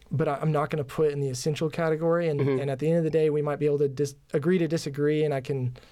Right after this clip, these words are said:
Speaker 1: fellowship with you, but I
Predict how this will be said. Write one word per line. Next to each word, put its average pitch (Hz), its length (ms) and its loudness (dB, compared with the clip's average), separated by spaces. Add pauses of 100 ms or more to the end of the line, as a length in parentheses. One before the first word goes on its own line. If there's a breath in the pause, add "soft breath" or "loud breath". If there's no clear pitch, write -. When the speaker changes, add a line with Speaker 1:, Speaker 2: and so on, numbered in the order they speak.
(240 loud breath)
Speaker 1:
fellowship 165 480 -2
with 180 160 -4
you, 185 200 0 (960 soft breath)
but 170 140 2
I 139 160 -2